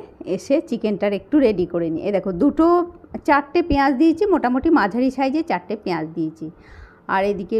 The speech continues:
রসুন আছে দশ বারো কোয়া রসুন আর কয়েকটা কাঁচা লঙ্কা। আর পেঁয়াজটা দুটো, দু-, দুটো ভাগ করে রেখেছি এই জন্যেই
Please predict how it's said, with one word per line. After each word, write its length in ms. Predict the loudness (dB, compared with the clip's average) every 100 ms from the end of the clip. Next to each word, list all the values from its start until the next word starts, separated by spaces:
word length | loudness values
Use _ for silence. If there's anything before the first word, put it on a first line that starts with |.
| 2
রসুন 280 | 2 4 4 4
আছে 180 | 0 -2 0 2
দশ 120 | 0 2
বারো 180 | 0 0 0
কোয়া 160 | 0 2
রসুন 340 | 0 -2 -4 -4 -8 _ -10
আর 80 | -6 -4
কয়েকটা 280 | -4 -4 -6
কাঁচা 240 | -6 -4 -2
লঙ্কা। 340 | -2 -4 -6 -8 -10 -20 -20 -8 -4
আর 80 | -4 -2
পেঁয়াজটা 520 | -4 -2 -4 -4 -2 -2 -6 -16 -8 -4
দুটো, 220 | 0 0 0
দু-, 160 | -4 -4 -2
দুটো 180 | 0 2 0
ভাগ 140 | 0 -2 -4
করে 140 | -2 -2
রেখেছি 300 | -2 -6 -2 -2
এই 60 | 0 -2
জন্যেই 320 | -2 -4